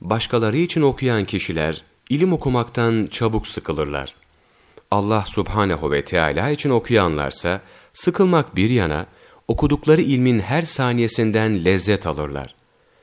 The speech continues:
Allah Subhanehu ve Teala için okumayanlar, belli bir süre sonra ilim okumayı bırakmak isterler. Çünkü gereksiz görürler. Fakat Allah Subhanehu ve Teala için okuyanlar,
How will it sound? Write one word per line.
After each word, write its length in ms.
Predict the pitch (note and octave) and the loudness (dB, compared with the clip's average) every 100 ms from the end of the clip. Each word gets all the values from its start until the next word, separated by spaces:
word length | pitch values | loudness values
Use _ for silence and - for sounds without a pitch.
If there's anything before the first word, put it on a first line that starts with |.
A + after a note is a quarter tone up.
| _ _ _ _ - | _ _ _ _ 0
Allah 300 | E3+ F#3+ F#3 | 2 4 0
Subhanehu 640 | - C3 B2 D#3+ C3+ A#2+ | -2 -2 2 2 2 2
ve 120 | A#2 | 0
Teala 500 | - A#2+ A2+ G#2+ C#3+ | 2 2 2 2 0
için 360 | C#3 - C3 A2+ | 0 0 0 0
okumayanlar, 760 | G#2+ - C3+ F#2 D2+ C#2 D#2 G2+ - _ _ _ | 0 2 2 2 0 -2 -4 -6 -12 _ _ _
belli 240 | F3 G#3+ G3 | 2 4 0
bir 100 | F3 | 0
süre 260 | - C#3+ | 2 0
sonra 380 | B2+ C3 B2 B2+ | 2 0 2 2
ilim 260 | A2 C#3 D#3 | 0 2 0
okumayı 400 | - C3+ C3 B2+ | 2 2 2 2
bırakmak 420 | B2 B2 B2 F#2 | 0 0 -2 -2
isterler. 600 | E2 - C#2+ C#2 C#2 - _ _ _ | -4 -4 -4 -4 -8 -12 _ _ _
Çünkü 320 | - C#3+ D3+ B2+ | -2 2 2 0
gereksiz 720 | G#2+ A#2 B2+ B2 - A#2 E2+ | 0 0 2 0 0 -2 0
görürler. 560 | E2 D2+ C#2+ C#2 C#2 - _ _ _ | -2 -2 -6 -8 -10 -16 _ _ _
Fakat 380 | - A2 A#2 A2 | -4 0 0 -2
Allah 360 | - G2+ G#2 C#3 | 0 0 0 -4
Subhanehu 680 | - A2 G2 B2 A#2 G2+ G2 | -4 -6 0 0 0 0 -2
ve 120 | F#2+ | -2
Teala 440 | - G2 E2+ G2+ C3 | 0 0 2 0 -2
için 180 | - | 0
okuyanlar, 680 | A#2 F#2 F#2+ D2 C2+ D2+ B2 | 0 2 0 0 0 -4 -6